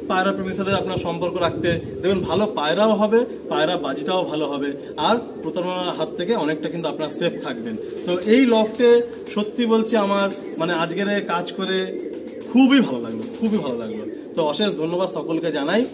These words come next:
জানিয়ে end করছি। সবাই দোয়া করবেন। আর এই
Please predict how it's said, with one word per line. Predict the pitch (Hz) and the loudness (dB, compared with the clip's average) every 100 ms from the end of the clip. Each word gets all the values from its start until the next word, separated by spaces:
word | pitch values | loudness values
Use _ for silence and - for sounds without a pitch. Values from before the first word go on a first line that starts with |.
| - - | -10 -8
জানিয়ে | 143 127 151 | -6 -4 -2
end | 147 143 | -2 -4
করছি। | 190 - 254 285 - - - | -6 -2 0 0 -2 -10 0
সবাই | 175 214 | 4 6
দোয়া | 202 214 | 6 6
করবেন। | 220 226 254 302 - - | 6 6 6 4 2 -4
আর | 147 | 0
এই | 175 | 0